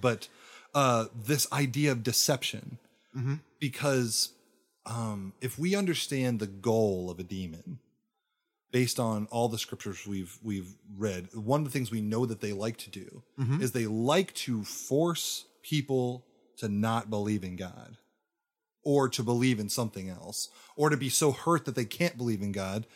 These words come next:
Speaker 1: But most of the time, the infirmity makes them cry out to God, which then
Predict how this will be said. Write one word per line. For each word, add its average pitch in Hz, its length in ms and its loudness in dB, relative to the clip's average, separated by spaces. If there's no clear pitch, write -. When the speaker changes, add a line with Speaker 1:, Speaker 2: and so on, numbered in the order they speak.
Speaker 1:
But - 220 0
most 143 560 6
of 143 120 2
the 113 100 0
time, 107 480 -4
the 175 140 0
infirmity 165 720 6
makes 139 440 4
them 160 220 2
cry 160 420 2
out 240 320 4
to 139 120 2
God, 92 540 -6
which 156 240 4
then 165 560 6